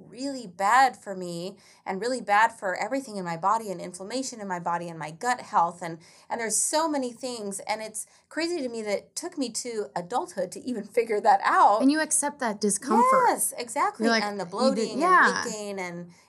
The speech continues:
Speaker 1: you know, fatigue and all of this stuff. And you just sit there and go, "Gosh, why did it take till I was an adult to realize that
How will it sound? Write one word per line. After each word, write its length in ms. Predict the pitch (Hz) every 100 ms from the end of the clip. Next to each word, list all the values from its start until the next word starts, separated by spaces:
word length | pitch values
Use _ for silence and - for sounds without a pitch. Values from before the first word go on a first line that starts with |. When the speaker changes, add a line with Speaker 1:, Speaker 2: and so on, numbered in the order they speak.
| -
Speaker 1:
you 80 | 220
know, 140 | 165
fatigue 640 | 165 175 - 285 277 262 214
and 120 | 196
all 240 | 214 247
of 80 | 247
this 180 | 214 190
stuff. 300 | - 285 285 -
And 160 | 220
you 80 | 220
just 160 | 226 -
sit 140 | 339
there 100 | 320
and 80 | 240
go, 80 | 214
"Gosh, 220 | 269 269 - _ _
why 140 | 233
did 100 | 339
it 120 | 415
take 180 | 269 294
till 120 | - 269
I 140 | 220
was 120 | 220
an 60 | 214
adult 380 | 190 190 202 220
to 100 | 220
realize 420 | 202 196 202 220
that 160 | 220